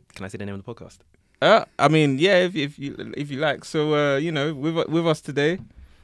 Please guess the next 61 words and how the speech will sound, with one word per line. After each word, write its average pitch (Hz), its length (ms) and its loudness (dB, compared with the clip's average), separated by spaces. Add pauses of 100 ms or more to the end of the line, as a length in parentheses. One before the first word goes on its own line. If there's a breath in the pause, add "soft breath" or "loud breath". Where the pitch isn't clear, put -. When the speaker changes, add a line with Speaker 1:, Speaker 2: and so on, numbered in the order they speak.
(300 soft breath)
Speaker 2:
a - 60 0
Speaker 1:
Mm. 147 40 2
Speaker 2:
man 170 240 8
of 156 140 4
many 190 260 6
words. 170 320 2
Wait, 151 160 0
let 185 120 -2
me, 220 60 -2
let, 233 160 -2
let 392 100 -8
me 392 80 4
finish 403 220 -2
the 339 80 -10
drop. - 260 -2
Speaker 1:
Okay, - 120 -6
Speaker 2:
Let 160 120 -4
me 165 60 -6
Speaker 1:
go, - 160 -8
Speaker 2:
finish - 40 -10
Speaker 1:
go, 190 80 -8
Speaker 2:
the 247 40 -4
Speaker 1:
go, 254 60 -2
Speaker 2:
intro, 175 160 0
Speaker 1:
go. 175 40 -2
Speaker 2:
you 196 80 -6
know 160 80 -4
Speaker 1:
I, 143 40 -2
Speaker 2:
what - 20 2
I'm 135 60 0
saying? 127 140 -2
Speaker 1:
I, 131 40 0
I, 135 80 -4
Speaker 2:
Let - 80 -4
me 180 100 -6
Speaker 1:
I 135 60 0
just 156 100 -2
said 131 160 0
the 131 60 0
Speaker 2:
say. 110 120 -10
Speaker 1:
podcast 101 80 -12
name. 107 100 -4
It's - 100 -10
fine. 95 140 -10
I, 101 40 -6
I, - 180 -8
that's 117 180 -8
what 120 60 0
I 117 40 0
want. 92 200 -6
That's 101 160 -16
all 90 100 -8
I 82 40 -10
want. - 140 -16
Speaker 2:
A - 60 -2
man 165 220 2
of 170 120 0
many 220 260 2
words, 202 400 0
a 160 60 2
man 170 480 2